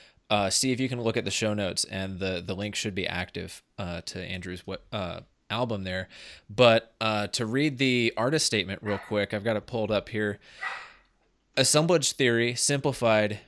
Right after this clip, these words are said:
means that the whole is greater than the sum of its parts. Things ordinarily separate from each other form something entirely new when combined. This has been my approach to music over the past year.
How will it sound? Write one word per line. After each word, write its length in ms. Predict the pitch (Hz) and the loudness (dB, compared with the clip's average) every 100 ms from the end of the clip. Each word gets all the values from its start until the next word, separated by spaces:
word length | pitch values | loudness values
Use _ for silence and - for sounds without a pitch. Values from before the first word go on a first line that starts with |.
| _ | _
means 460 | 120 117 120 117 110 - | -2 0 0 -2 -4 -6
that 240 | 101 - | -6 -4
the 100 | 110 107 | -4 -4
whole 380 | - 151 143 120 - | 0 0 0 -2 -4
is 180 | 120 | -4
greater 320 | - 117 113 113 | -2 0 2 0
than 180 | 107 | -2
the 80 | 98 | -2
sum 280 | - 120 107 | -2 -2 -2
of 100 | 95 | -2
its 140 | 95 | -6
parts. 480 | - - 90 - - - - - - _ - | -6 -6 -6 -6 -10 -12 -18 -16 -16 _ -12
Things 380 | - 139 147 139 | -2 0 2 0
ordinarily 560 | 131 123 123 117 107 | 0 0 0 0 0
separate 460 | - 151 151 120 - | 0 2 2 0 -4
from 180 | 104 95 | -6 -6
each 180 | 90 | -4
other 380 | 101 92 95 104 - - - | -2 -2 -2 -4 -8 -20 -18
form 400 | - 131 127 123 | -6 -2 -2 -2
something 360 | 139 120 120 | -4 -4 -6
entirely 580 | 107 104 139 139 139 117 | -6 -6 -4 -2 -2 -2
new 300 | 107 117 107 | -2 -2 -2
when 160 | 92 95 | -4 -6
combined. 600 | 104 98 104 98 85 90 _ - - _ _ - | -6 -2 0 -2 -4 -10 _ -20 -20 _ _ -2
This 220 | 139 151 | 0 2
has 120 | 147 | 0
been 240 | 127 127 120 | 0 0 0
my 140 | 110 | 0
approach 400 | 104 - 120 110 | -2 0 0 0
to 100 | - | -6
music 460 | 113 113 107 98 - | -4 -2 -2 -2 -4
over 220 | - 101 | -4 -4
the 60 | 101 | -6
past 380 | - 104 95 - | -6 -4 -4 -4
year. 300 | 95 87 | -4 -4